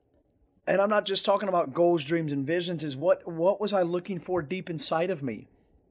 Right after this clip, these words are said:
Did I want to stay in what I was doing, in the depression and sleeping in the bed all the time and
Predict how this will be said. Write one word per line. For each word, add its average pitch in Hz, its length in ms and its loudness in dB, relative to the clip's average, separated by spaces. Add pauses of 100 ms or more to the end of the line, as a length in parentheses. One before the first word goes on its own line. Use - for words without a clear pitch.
(680)
Did 151 100 -2
I 160 160 4
want 185 260 4
to 156 120 -2
stay 165 380 4
in 196 200 0
what 190 120 6
I 196 80 4
was 185 140 0
doing, 196 260 0
in 165 80 0
the 139 80 0
depression 196 580 0
and 139 120 -4
sleeping 175 360 -4
in 151 100 -4
the 143 60 -4
bed 185 220 6
all 180 140 4
the 180 60 -4
time 180 360 -2
and 123 100 -2